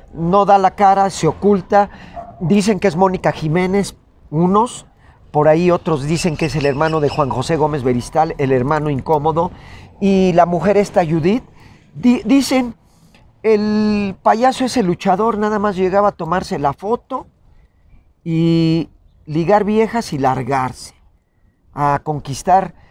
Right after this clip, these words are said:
mujeres de las esposas de los trabajadores. Y como yo te dije una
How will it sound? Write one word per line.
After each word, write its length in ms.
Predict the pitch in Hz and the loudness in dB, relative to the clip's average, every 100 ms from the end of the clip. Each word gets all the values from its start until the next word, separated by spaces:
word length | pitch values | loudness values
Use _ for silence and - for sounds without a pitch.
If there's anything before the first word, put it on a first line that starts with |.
| _ | _
mujeres 800 | 139 147 - 202 214 240 254 - - - - - | -6 -6 0 2 2 0 -6 -16 -20 -20 -20 -20
de 720 | 127 135 143 139 139 139 135 131 | -6 0 4 4 4 2 0 0
las 240 | 143 - | -2 -2
esposas 440 | 143 - 160 165 | -8 -6 -6 -4
de 100 | 123 | -4
los 180 | 117 110 | -4 -4
trabajadores. 800 | 120 120 113 110 120 107 101 - - - - - | -6 -4 -4 -2 -2 -4 -8 -14 -18 -18 -14 -10
Y 140 | 139 | -6
como 220 | 151 147 | -4 -2
yo 140 | 160 185 | -2 -2
te 120 | 160 | -6
dije 240 | 156 165 | -6 -4
una 560 | 151 143 - - - | -2 -2 -4 -10 -20